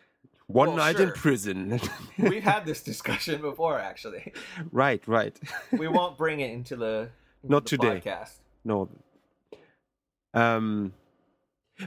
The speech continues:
Speaker 1: but is it really, okay, so you, we play this game and then we, we run away from those rapists. And so afterwards, are we feeling like, "Wow, this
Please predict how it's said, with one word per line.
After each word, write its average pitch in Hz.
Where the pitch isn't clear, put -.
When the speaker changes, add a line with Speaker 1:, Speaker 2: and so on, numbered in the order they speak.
Speaker 1:
but 185
is 240
it 240
really, 226
okay, 156
so 180
you, 180
we 156
play 170
this 180
game 135
and 131
then 131
we, 127
we 123
run 127
away 123
from 120
those 113
rapists. 123
And 120
so 147
afterwards, 139
are 123
we 135
feeling 151
like, 113
"Wow, 131
this 143